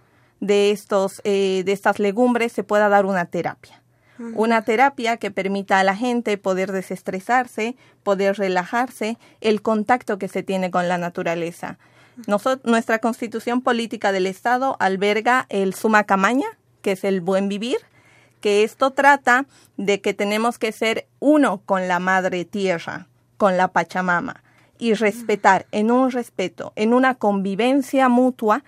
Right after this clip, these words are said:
Speaker 1: que permita que los beneficios de la tierra hacia nosotros y lo que nosotros podemos dar a la madre tierra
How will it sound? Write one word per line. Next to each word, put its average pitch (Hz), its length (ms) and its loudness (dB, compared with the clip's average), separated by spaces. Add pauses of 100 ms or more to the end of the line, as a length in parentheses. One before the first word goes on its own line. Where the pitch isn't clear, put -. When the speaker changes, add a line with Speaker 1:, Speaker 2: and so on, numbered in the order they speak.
(200)
Speaker 1:
que 208 120 0
permita 214 640 0
que 190 160 -6
los 190 200 -2
beneficios 220 640 -2
de 247 120 0
la 226 140 0
tierra 208 340 -4
hacia 190 180 -4
nosotros 262 640 -4 (280)
y 220 120 -4
lo 302 160 2
que 214 100 -4
nosotros 262 440 -4
podemos 220 500 -4
dar 220 220 2
a 262 80 2
la 208 120 -2
madre 185 360 -4
tierra 208 520 -2